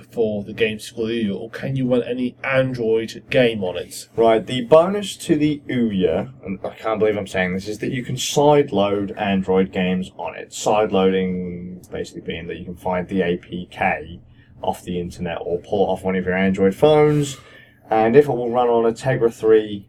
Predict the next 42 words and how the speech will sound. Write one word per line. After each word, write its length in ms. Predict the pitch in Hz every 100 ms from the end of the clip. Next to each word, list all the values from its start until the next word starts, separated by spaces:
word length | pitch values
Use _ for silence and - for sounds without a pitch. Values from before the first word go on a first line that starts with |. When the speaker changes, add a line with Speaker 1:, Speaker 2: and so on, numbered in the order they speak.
| _
Speaker 2:
system, 800 | - - 131 - 104 98 117 131 - _ -
the, 120 | 120
the 440 | 117 135 160 160 147
Ouya 360 | 165 165 151 143
is 100 | 139
basically 480 | 139 139 131 120 117
a 60 |
Nexus 360 | 120 117 120 113
seven 280 | 120 101 98
tablet. 460 | 117 82 87 - _ _ _ -
Speaker 1:
Yeah. 220 | 127 - -
Speaker 2:
If 260 | 92 131 131
you 120 | 127
can, 400 | 135 117 117 - _ - _ _ - -
if 180 | - -
it 80 |
will 200 | - 123
run 340 | 123 143 135 127
on 200 | 117 117
one 120 | 117
of 80 | 110
those, 260 | 110 110
it 60 | 110
will 80 | 110
probably 320 | 117 104 107
run 160 | 98 98
on 100 | 98
the 120 | 98
Ouya. 340 | 120 107 87 85
A 60 |
lot 140 | 113 113
of 60 |
people 180 | 123 107
were 200 | 110 110
sideloading 640 | 107 - 104 104 101 98 101
apps 260 | 98 -
and 140 | - 98
games 540 | 98 95 95 95 - _ _ _ _
from 220 | - 110 104
the 100 | 104
Android 380 | 101 95 95
marketplace, 880 | 107 101 - - - 92 90 - -